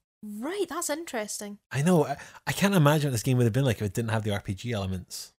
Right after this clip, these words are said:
Speaker 1: Yeah, like, what would the story be? Would it be, like, another Mario where, like, Pikachu or whoever, or the trainer just jumps about and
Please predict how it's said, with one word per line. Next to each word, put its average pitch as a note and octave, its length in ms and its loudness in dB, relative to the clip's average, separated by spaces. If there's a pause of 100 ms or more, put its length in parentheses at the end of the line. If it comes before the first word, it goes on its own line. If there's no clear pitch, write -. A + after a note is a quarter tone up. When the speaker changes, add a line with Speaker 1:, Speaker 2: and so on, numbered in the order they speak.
(220)
Speaker 1:
Yeah, F4+ 200 2
like, C#4 180 0 (260)
what E4+ 320 2
would C#4+ 140 -8 (160)
the A#3+ 80 -4
story C#4+ 500 -4
be? E3+ 320 -10 (560)
Would B3+ 100 -4
it B3+ 60 -2
be, C#4+ 100 2
like, - 300 4 (320)
another A#3+ 480 4
Mario A#3 640 0 (380)
where, G#3 200 2
like, F#3+ 180 0 (580)
Pikachu A#3+ 520 -4
or B3 200 2
whoever, A#3 580 2
or G#3 100 2
the F#3 200 -10
trainer G#3+ 380 -2
just G#3+ 240 -8 (120)
jumps G3 340 -2
about F#3 380 0 (1080)
and G3 360 -2